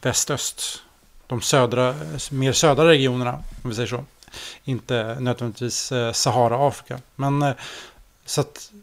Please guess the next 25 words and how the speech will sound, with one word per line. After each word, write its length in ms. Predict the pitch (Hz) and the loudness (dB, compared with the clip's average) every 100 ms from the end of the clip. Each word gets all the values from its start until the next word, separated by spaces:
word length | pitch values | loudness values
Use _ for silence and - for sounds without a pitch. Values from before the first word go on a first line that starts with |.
| _ _ _ _ _ _ | _ _ _ _ _ _
jag 360 | 131 143 151 - | 0 4 4 2
tycker 300 | 160 - 156 | -4 -2 0
att 600 | 147 - _ - - - _ - _ _ - | 0 0 _ -12 -12 -12 _ -20 _ _ -10
Bond 640 | 120 139 131 131 117 185 _ | 0 4 4 2 -2 -8 _
passar 300 | - 135 156 | -4 -2 -2
in 640 | 175 190 196 185 160 - 165 _ _ _ - | 0 4 4 4 0 -4 -12 _ _ _ -4
bra 520 | - 180 175 127 127 | 4 8 8 8 6
i, 280 | 120 120 131 - | -2 -8 -12 -4
på 100 | 135 | -2
något 160 | 131 | 0
sätt 240 | - 131 135 | 0 0 0
i 40 | |
den 100 | 127 | 0
här 100 | 123 | 2
världen, 420 | 147 170 135 131 | 4 4 2 -2
och 160 | 151 - | -4 -4
jag 100 | 107 | -4
tycker 200 | 147 147 | -2 -2
att 100 | 123 | -2
det 140 | 143 135 | -2 0
är... 200 | 131 113 - _ _ _ _ _ - - - - - - - - _ _ _ _ - | -2 -2 -10 _ _ _ _ _ -20 -20 -20 -20 -20 -20 -20 -20 _ _ _ _ -2
Boyd 420 | 127 147 143 127 | 6 8 6 2
lyckas 340 | 151 143 - | 0 0 0
måla 260 | 147 139 165 | 2 2 2
upp, 540 | 185 - - _ - | 0 -2 -8 _ -8